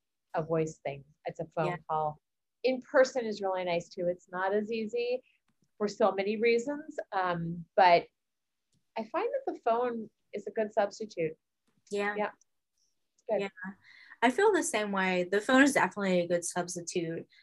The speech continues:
Speaker 2: And I'm a very, I'm such a bad communicator with friends, especially if they're not nearby physically. I have such terrible object permanence. Like, if they're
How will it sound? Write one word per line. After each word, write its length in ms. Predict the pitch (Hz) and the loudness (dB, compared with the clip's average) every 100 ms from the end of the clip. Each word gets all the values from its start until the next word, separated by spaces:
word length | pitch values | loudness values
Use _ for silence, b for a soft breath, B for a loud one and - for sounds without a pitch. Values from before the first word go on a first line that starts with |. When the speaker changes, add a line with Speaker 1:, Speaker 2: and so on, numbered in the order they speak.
| b - | b -6
Speaker 2:
And 180 | 208 - | -6 0
I'm 480 | 185 220 285 277 254 _ - | 4 6 6 4 2 _ -2
a 100 | 196 170 - | -2 0 2
very, 320 | 180 180 185 - | 6 6 4 2
I'm 200 | 226 254 | 4 4
such 360 | - - 208 208 | 4 0 0 0
a 60 | |
bad 360 | 196 175 175 175 | 2 4 4 0
communicator 680 | 185 160 170 180 185 185 175 | -8 -6 -8 -4 0 2 2
with 200 | 175 175 - | 2 -2 0
friends, 580 | 160 165 165 165 - - B B B - | 2 2 -2 -8 -14 -20 B B B 2
especially 840 | 202 - 185 175 175 262 254 254 | 2 4 6 4 4 2 4 4
if 180 | 240 233 | 2 -2
they're 240 | 185 202 196 | 0 2 4
not 340 | 175 175 165 _ | 4 4 2 _
nearby 1040 | 185 175 170 170 175 170 156 165 170 175 180 - - - | -6 -4 -2 -2 0 2 4 4 2 0 -4 -12 -8 -4
physically. 680 | 165 170 190 226 220 226 233 B B | -2 0 2 4 6 4 2 B B
I 100 | 190 | 4
have 160 | 233 285 | 6 6
such 340 | 294 330 - | 4 2 0
terrible 560 | - - 226 240 226 - | -2 4 8 8 6 4
object 480 | 175 196 190 185 185 - | 4 4 4 -2 -2 -2
permanence. 420 | 190 185 165 180 | 0 2 -2 0
Like, 200 | 185 180 - | 0 0 0
if 220 | 190 185 | 0 4
they're 460 | 208 233 247 262 | 6 8 6 2